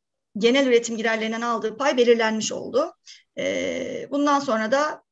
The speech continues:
e, direk işçilik maliyetini, zaten ham madde maliyetlerini bana her bir üründe tüketilen, e, metrajlar bilindiği için ham madde maliyetleri verilmişti. E, işçilik maliyetlerini de saat başı on üç nokta on iki lira olduğu,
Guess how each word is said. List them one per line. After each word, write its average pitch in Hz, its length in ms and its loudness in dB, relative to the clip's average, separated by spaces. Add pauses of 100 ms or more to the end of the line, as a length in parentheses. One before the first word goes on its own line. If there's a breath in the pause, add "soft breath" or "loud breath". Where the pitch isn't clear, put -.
e, 185 240 -4
direk 254 240 0
işçilik 214 300 -8
maliyetini, 208 500 -2
zaten 226 300 -4
ham 233 200 -4
madde 226 200 -2
maliyetlerini 220 720 -4
bana 220 180 -2
her 226 180 2
bir 220 160 -4
üründe 220 300 0
tüketilen, 220 580 -4 (360 loud breath)
e, - 160 -6
metrajlar 220 640 0
bilindiği 220 360 -2
için 220 160 -8
ham 214 120 -2
madde 214 180 0
maliyetleri 214 500 -2
verilmişti. 208 680 -2 (580 loud breath)
E, 110 960 -6
işçilik 277 360 -4
maliyetlerini 262 580 2
de 247 300 -2
saat 262 340 -2
başı 240 200 -4
on 254 80 -4
üç 254 100 -6
nokta 254 200 -6
on 254 40 0
iki 240 180 -6
lira 202 240 0
olduğu, 196 500 0